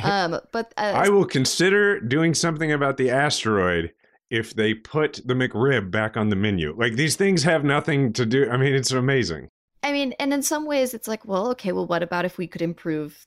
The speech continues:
Speaker 1: to Jason's point, the eco-, the economy of West Virginia? Would that change something? I mean, the, as Ravi mentioned, where Biden is giving this speech is the Bryant Point Power Station, which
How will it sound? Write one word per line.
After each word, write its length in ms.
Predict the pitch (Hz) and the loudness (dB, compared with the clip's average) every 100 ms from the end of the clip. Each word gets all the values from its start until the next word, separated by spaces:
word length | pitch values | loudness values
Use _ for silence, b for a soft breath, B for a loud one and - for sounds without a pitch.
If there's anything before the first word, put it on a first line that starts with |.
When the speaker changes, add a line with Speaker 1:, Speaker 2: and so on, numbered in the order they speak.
| - | -8
Speaker 1:
to 120 | 180 | -8
Jason's 400 | 156 151 160 143 | -6 -8 -8 -10
point, 220 | - 151 | -8 -8
the 80 | 156 | -10
eco-, 220 | - - - | -14 -16 -12
the 220 | 170 160 151 | -6 -4 -4
economy 480 | - 151 143 165 | -4 -4 -2 -2
of 120 | 180 190 | -2 -2
West 200 | 202 - | -4 -4
Virginia? 520 | 226 285 320 - - | -2 -2 -2 -6 -10
Would 200 | 180 190 | -6 -4
that 240 | 151 143 - | -4 -6 -6
change 260 | 233 220 | -6 -6
something? 460 | - 262 254 294 294 | -4 -6 -2 -4 -4
I 60 | 185 | -4
mean, 180 | 190 - _ _ | -6 -6 _ _
the, 540 | 220 208 190 180 123 - _ _ _ | -4 -2 -2 -2 -4 -12 _ _ _
as 160 | 196 185 | -4 -2
Ravi 240 | 190 190 | -2 0
mentioned, 320 | 180 175 170 | -2 -4 -4
where 120 | 165 156 | -6 -4
Biden 320 | 160 160 165 | -4 -4 -6
is 100 | - | -6
giving 260 | 156 156 | -6 -4
this 160 | 151 151 | -4 -6
speech 500 | - 175 160 - - - | -4 -4 -4 -4 -8 -6
is 420 | 165 - - - - | -8 -6 -10 -12 -14
the 300 | - 139 123 - | -8 -6 -8 -8
Bryant 380 | 160 160 175 - _ - | -4 -2 -2 -6 _ -10
Point 320 | 220 214 - | -6 -6 -6
Power 320 | - 156 - | -6 -4 -4
Station, 580 | - - - - - - b b b - | -8 -10 -8 -8 -10 -12 b b b 2
which 420 | 180 170 - | 2 0 -6